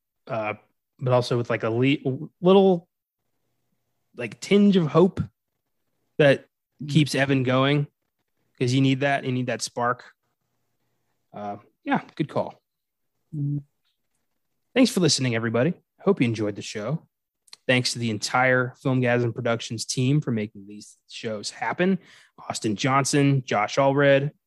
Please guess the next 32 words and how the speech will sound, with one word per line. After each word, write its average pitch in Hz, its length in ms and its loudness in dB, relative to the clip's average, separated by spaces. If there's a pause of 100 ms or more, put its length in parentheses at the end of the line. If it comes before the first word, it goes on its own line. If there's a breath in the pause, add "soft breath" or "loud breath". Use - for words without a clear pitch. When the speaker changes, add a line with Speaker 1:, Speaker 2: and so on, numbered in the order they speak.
Speaker 1:
Caleb 107 300 -6
Leger, 113 380 2
of 127 80 -4
course. 180 460 2 (720)
Special - 360 -4
thanks 135 340 0
to - 120 -8
Andrew 127 300 -2
Bachman 120 420 -2
and 113 100 -8
Juwan 107 320 -6
Carter, 196 380 6
the 147 80 2
Giggle 156 280 2
Guys, 165 440 2
for - 160 -12
all 107 80 -10
they 110 120 -8
do 110 180 -8
with 101 100 -10
their 135 160 2
show, 170 560 0
and 120 260 -8
to 117 220 -4
Ryan 131 320 2
Leone 151 460 4
for 110 160 -4
our 104 80 -4
kick-ass 110 460 -4
theme 123 220 -2
music. 107 300 -4 (1500)
We're, 190 160 0